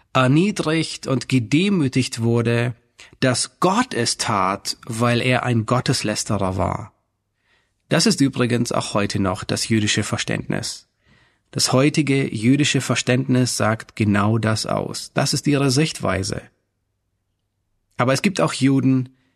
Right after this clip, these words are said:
die die Wahrheit sehen, nicht wahr? Einige von euch. Ihr habt das gleiche Bekenntnis abgelegt. Das haben wir auch geglaubt, aber jetzt wissen wir es besser.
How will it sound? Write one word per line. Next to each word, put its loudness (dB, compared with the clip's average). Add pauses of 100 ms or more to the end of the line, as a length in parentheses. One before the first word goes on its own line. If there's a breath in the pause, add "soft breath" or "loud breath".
(180)
die 4
die 2
Wahrheit -2
sehen, -10 (220)
nicht -2
wahr? -2 (640)
Einige 2
von -2
euch. -2 (480 loud breath)
Ihr 4
habt -4
das 0
gleiche 2
Bekenntnis 0
abgelegt. -2 (640)
Das 0
haben 4
wir 0
auch 0
geglaubt, -2
aber 2
jetzt -4
wissen 0
wir 0
es -6
besser. -6